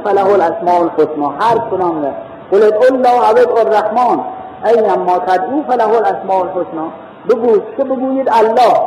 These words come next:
یا چه بگویید رحمان، هر کدام رو بخوانید برای او اسماء حسنا هست. یعنی که اینا عین ذات اوست که این در مقابل مشرکین، مشرکین خدا رو می‌گفتن بسمک اللهم،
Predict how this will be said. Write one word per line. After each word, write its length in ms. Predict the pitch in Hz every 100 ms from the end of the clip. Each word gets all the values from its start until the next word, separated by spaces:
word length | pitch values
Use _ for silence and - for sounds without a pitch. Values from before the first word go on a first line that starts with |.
| - - - - -
یا 120 | 208
چه 180 | 214 269
بگویید 480 | 262 262 277 240 214
رحمان، 480 | 208 220 220 214 - - - - -
هر 200 | 262 320 269
کدام 300 | 269 262 254
رو 100 | 214
بخوانید 600 | 196 202 208 214 262 339
برای 260 | 220 220 220
او 180 | 226 220
اسماء 480 | 185 - 202 190 165
حسنا 380 | 160 - 165
هست. 300 | 139 131 113 - -
یعنی 240 | 170 226 254 240
که 60 |
اینا 340 | 220 208 208 202
عین 300 | 202 185 156
ذات 180 | 151 131
اوست 300 | 110 107 - - - - - - -
که 80 | 180
این 260 | 220 208 156
در 200 | 156 156
مقابل 640 | 156 151 156 156 202 160 - - - - - - - - - - - - - 147
مشرکین، 720 | 147 - 147 143 208 226 226 - - -
مشرکین 640 | 160 170 170 170 233 247 -
خدا 220 | 196 214
رو 200 | 220 226
می‌گفتن 380 | 226 220 226 226
بسمک 360 | 220 226 226 -
اللهم، 640 | 208 220 214 220 220 -